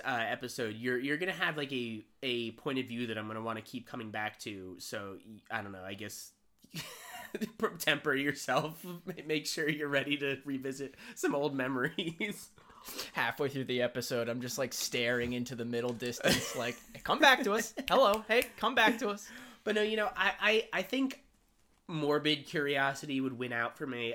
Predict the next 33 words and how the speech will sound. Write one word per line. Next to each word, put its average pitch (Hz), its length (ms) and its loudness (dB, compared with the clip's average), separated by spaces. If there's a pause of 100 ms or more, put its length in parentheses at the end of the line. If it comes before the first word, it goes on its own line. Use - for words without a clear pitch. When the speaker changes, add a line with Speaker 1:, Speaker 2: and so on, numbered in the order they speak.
Speaker 1:
I 123 100 4
would, 123 300 0
I 156 60 2
would 156 260 0 (280)
wanna 202 420 -4
try, 123 920 -2
you 151 140 -4
know, 143 160 0 (540)
he-, - 160 -12
here's 202 240 -4
the 185 60 -8
thing. 131 240 -2
I, 156 260 0
I - 20 -4
think 226 220 -4
I 320 60 2
would 208 220 2
only 165 320 0
do 110 320 -6
it 90 180 -12 (540)
if 143 140 -4
I 131 100 4
had, 123 500 2 (240)
like, 117 240 -8
guarantee 151 840 2
that 147 80 -12
there 139 100 0
would 120 140 -2
be 117 120 -6
no 120 440 -2
societal 135 1160 0
or 127 220 -2
legal 127 580 -4